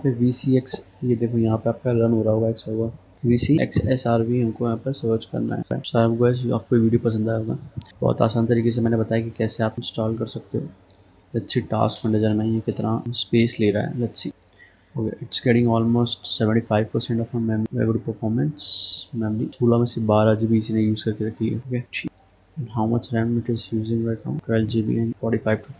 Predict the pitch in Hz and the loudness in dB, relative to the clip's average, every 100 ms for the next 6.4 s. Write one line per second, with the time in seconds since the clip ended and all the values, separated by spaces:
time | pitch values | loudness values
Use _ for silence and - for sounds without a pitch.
0 | - 120 - 117 113 110 117 107 - - | -8 -8 -6 -4 -4 -2 -4 -6 -12 -6
1 | 120 117 110 123 120 123 - 113 117 110 | -4 -4 -4 -2 -2 -2 -2 -4 0 0
2 | 107 110 113 110 117 - 143 - 117 123 | 0 0 0 0 -2 -2 -4 -6 -6 -8
3 | - - - - 123 127 135 127 - 131 | -14 -12 -10 -4 -2 4 4 4 2 2
4 | 120 117 120 120 117 - 110 - - 117 | 2 2 2 2 2 0 -6 -10 -6 -2
5 | 117 - - - 113 113 110 117 117 113 | -2 -4 -14 -10 -6 -2 0 0 -4 -6
6 | - 120 127 - | 0 0 0 -6